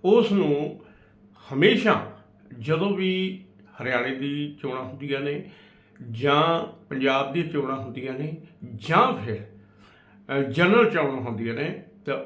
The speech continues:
ਉਸ ਨੂੰ ਪੈਰੋਲ ਦੇ, ਦੇ ਦਿੱਤੀ ਜਾਂਦੀ ਹੈ, ਫਰਲੋ ਦੇ ਦਿੱਤੀ ਜਾਂਦੀ ਹੈ ਤੇ ਇਸ ਦਾ ਵਿਰੋਧ ਵੀ ਹੁੰਦਾ ਹੈ। ਪਰ ਸੱਤਾਧਾਰੀ ਪਾਰਟੀ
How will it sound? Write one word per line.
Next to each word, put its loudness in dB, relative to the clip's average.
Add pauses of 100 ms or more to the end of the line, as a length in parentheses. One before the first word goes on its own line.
ਉਸ -6
ਨੂੰ -6 (680)
ਪੈਰੋਲ 0
ਦੇ, 2
ਦੇ -2
ਦਿੱਤੀ -6
ਜਾਂਦੀ -2
ਹੈ, -8 (180)
ਫਰਲੋ -2
ਦੇ -4
ਦਿੱਤੀ -8
ਜਾਂਦੀ -8
ਹੈ -12 (1000)
ਤੇ 6
ਇਸ 6
ਦਾ 4
ਵਿਰੋਧ 2
ਵੀ -2
ਹੁੰਦਾ -6
ਹੈ। -12 (420)
ਪਰ 2 (380)
ਸੱਤਾਧਾਰੀ 0
ਪਾਰਟੀ -4